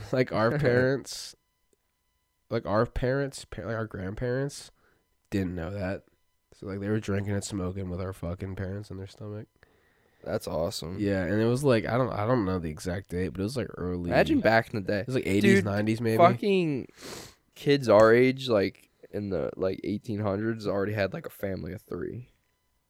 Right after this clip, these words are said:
Speaker 1: Or dead.
Speaker 2: Or they were dead.
Speaker 1: Yeah.
Speaker 2: But, I mean, think about it. At fifteen, these motherfuckers were humping and dumping
Speaker 1: Well,
Speaker 2: and
Speaker 1: yeah,
Speaker 2: getting
Speaker 1: that's,
Speaker 2: each other pregnant and
Speaker 1: yeah,
Speaker 2: shit.
Speaker 1: that's, like, the scientific reason that girls hit puberty at, like, twelve.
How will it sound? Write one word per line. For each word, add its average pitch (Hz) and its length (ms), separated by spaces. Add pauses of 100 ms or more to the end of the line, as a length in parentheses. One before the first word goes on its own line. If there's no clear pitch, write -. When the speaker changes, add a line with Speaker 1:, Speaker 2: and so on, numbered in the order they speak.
(180)
Speaker 1:
Or 135 100
dead. 90 460 (520)
Speaker 2:
Or 117 200
they 92 100
were 87 120
dead. 82 260
Speaker 1:
Yeah. 90 340
Speaker 2:
But, 87 200
I 87 80
mean, 98 240
think 110 240
about 57 280
it. - 140 (320)
At 120 260
fifteen, 127 460
these 98 160
motherfuckers 98 560
were 98 140
humping 98 340
and 90 120
dumping 92 460
Speaker 1:
Well, 113 120
Speaker 2:
and 135 80
Speaker 1:
yeah, 156 180
Speaker 2:
getting 82 140
Speaker 1:
that's, 107 140
Speaker 2:
each - 40
other 95 160
pregnant 78 440
and - 80
Speaker 1:
yeah, 143 100
Speaker 2:
shit. - 80
Speaker 1:
that's, 98 180
like, 139 120
the 131 80
scientific 113 680
reason 104 280
that 87 200
girls 95 340
hit - 160
puberty 92 360
at, 80 60
like, 87 160
twelve. 87 640